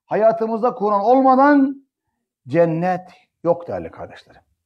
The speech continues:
Çünkü cennete girmenin yolu Kur'an'da geçiyor. Cenneti kazanmanın amelleri Kur'an'da geçiyor. Bak Yusuf, şey, Süleyman Aleyhisselam, Süleyman Aleyhisselam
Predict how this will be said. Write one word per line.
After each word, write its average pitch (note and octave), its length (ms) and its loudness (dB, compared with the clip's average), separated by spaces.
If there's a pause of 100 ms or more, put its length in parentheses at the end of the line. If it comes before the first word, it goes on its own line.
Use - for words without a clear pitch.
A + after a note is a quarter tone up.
(560)
Çünkü F#3 340 2
cennete G3 460 4
girmenin E3+ 580 2
yolu A3 680 4 (840)
Kur'an'da D#3 360 2
geçiyor. F#2+ 420 -6 (580)
Cenneti A3 400 4
kazanmanın A3 880 2 (320)
amelleri A#3+ 800 4
Kur'an'da G#3 340 2
geçiyor. C3+ 420 -8 (500)
Bak G3+ 280 -2 (200)
Yusuf, G3+ 480 0
şey, F#3+ 160 4
Süleyman G#3 400 4
Aleyhisselam, D3 680 0 (440)
Süleyman G3 380 2
Aleyhisselam C#3+ 720 -2